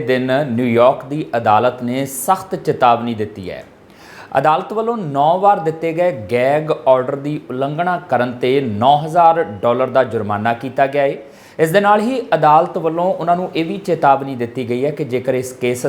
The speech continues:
ਸੰਬੰਧੀ ਗਵਾਹਾਂ, ਜੱਜਾਂ ਜਾਂ ਹੋਰ ਲੋਕਾਂ ਖਿਲਾਫ ਟਿੱਪਣੀਆਂ ਕਰਨਗੇ ਤਾਂ ਉਹਨਾਂ ਨੂੰ ਜੇਲ੍ਹ 'ਚ ਭੇਜਿਆ ਜਾਵੇਗਾ। ਮਾਰਚਨ ਨੇ ਅਫਸੋਸ ਜਤਾਇਆ ਕਿ ਉਸ ਕੋਲ ਵੱਧ ਜੁਰਮਾਨਾ ਲਗਾਉਣ ਦਾ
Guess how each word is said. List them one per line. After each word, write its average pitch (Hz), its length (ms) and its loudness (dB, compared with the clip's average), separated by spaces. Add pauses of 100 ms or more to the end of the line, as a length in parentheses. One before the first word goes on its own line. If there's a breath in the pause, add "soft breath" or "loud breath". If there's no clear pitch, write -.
(120)
ਸੰਬੰਧੀ 127 440 0 (380 loud breath)
ਗਵਾਹਾਂ, 120 500 2 (400)
ਜੱਜਾਂ 120 440 0 (340 loud breath)
ਜਾਂ 185 160 2 (120)
ਹੋਰ 190 200 4
ਲੋਕਾਂ 202 380 2
ਖਿਲਾਫ 165 440 2
ਟਿੱਪਣੀਆਂ 147 500 -6
ਕਰਨਗੇ 160 360 0
ਤਾਂ 165 160 -2
ਉਹਨਾਂ 151 280 -2
ਨੂੰ 165 240 -6
ਜੇਲ੍ਹ 139 300 -2
'ਚ 165 160 -4
ਭੇਜਿਆ 117 280 2
ਜਾਵੇਗਾ। 107 440 2 (560 loud breath)
ਮਾਰਚਨ 151 460 0
ਨੇ 202 220 -4 (120)
ਅਫਸੋਸ 165 460 -4
ਜਤਾਇਆ 139 440 4
ਕਿ 151 280 -4
ਉਸ 147 180 -4
ਕੋਲ 165 260 0 (280)
ਵੱਧ 175 300 2 (120)
ਜੁਰਮਾਨਾ 127 480 -2
ਲਗਾਉਣ 120 400 -2
ਦਾ 131 160 2